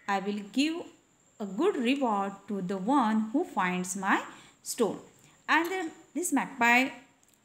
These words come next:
requested these detectives to search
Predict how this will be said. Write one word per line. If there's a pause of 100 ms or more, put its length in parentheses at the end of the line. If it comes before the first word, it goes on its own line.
(720)
requested
these (200)
detectives
to
search